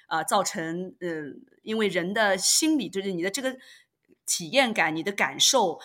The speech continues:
和你的预期是完全是吻合的嘛。一旦你的预期落空，落差比较大，呃，跟你的现实落差比较大，他会抑郁嘛，<laughs> 对吧？我们也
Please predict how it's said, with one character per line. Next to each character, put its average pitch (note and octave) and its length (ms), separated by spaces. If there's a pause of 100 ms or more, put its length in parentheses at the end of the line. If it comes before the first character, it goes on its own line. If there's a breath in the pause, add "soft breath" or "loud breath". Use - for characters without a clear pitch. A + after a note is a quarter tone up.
和 F#3+ 180
你 F#3+ 140
的 E3+ 60
预 G#3+ 180
期 - 200
是 - 140
完 D#3+ 220
全 F#3 220
是 G3+ 140
吻 E3 180
合 - 160
的 E3 80
嘛。 E3 120
一 - 60
旦 C4 300
你 F3 160
的 E3+ 380
预 A3+ 100
期 A#3+ 460 (440)
落 C4+ 200
空， A#3+ 220
落 B3 180
差 A#3 200
比 A3+ 100
较 F#3 140
大， - 300 (440 loud breath)
呃， E3 300
跟 C4 180
你 G3+ 100
的 F3 100
现 A3+ 220
实 G3+ 140
落 A3+ 120
差 A3 160
比 F#3+ 60
较 F#3 120
大， E3 240
他 - 220
会 B3+ 180
抑 B3+ 180
郁 A3 220
嘛， D#3+ 140
<laughs> - 240
对 D#4+ 80
吧？ B3+ 140
我 A3 60
们 C#4 120
也 A#4+ 60